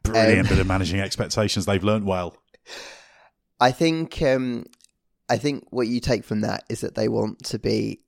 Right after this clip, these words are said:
Speaker 2: in the top three. That's their goal. I, it's unfortunate that that's what they said, and obviously there is that inner belief that that's what they wanna do. That obviously they, they're in this sport to, to get results. The reality of it is,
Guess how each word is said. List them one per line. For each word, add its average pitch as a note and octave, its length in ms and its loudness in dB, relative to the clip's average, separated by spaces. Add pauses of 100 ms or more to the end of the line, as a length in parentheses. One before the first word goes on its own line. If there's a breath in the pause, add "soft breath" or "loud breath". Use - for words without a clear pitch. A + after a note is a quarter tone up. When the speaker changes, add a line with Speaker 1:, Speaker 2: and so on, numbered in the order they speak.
(240)
Speaker 2:
in A2+ 540 -6
the A#2+ 120 -10
top - 280 -8
three. G2+ 540 -4 (260)
That's - 220 -2
their G2 180 -2
goal. - 380 -8 (220)
I, F#2 180 -2
it's - 140 -4
unfortunate A#2+ 640 2
that A2+ 140 0
that's A2 280 -2
what - 160 -2 (180)
they A2+ 140 -2
said, A2+ 400 0 (300 soft breath)
and A#2 120 -2
obviously A#2 280 -2
there A2+ 160 0
is A#2 120 -2
that G#2 200 0
inner A2+ 160 -4
belief A2+ 320 -4
that G2+ 80 -10
that's - 200 -4
what A2 160 -8
they A2 140 0
wanna A2+ 180 -2
do. G#2+ 220 0
That G2 120 -4
obviously A#2+ 260 -8
they, G2 200 -6
they're A#2 140 -4
in A2+ 120 -8
this A2 140 -8
sport - 460 -6
to, G2+ 220 -6
to - 180 -20
get - 200 0
results. A2 600 -4 (400 soft breath)
The A#2 80 -2
reality A#2 440 2
of A2+ 120 -6
it A2 40 -6
is, A#2 120 -8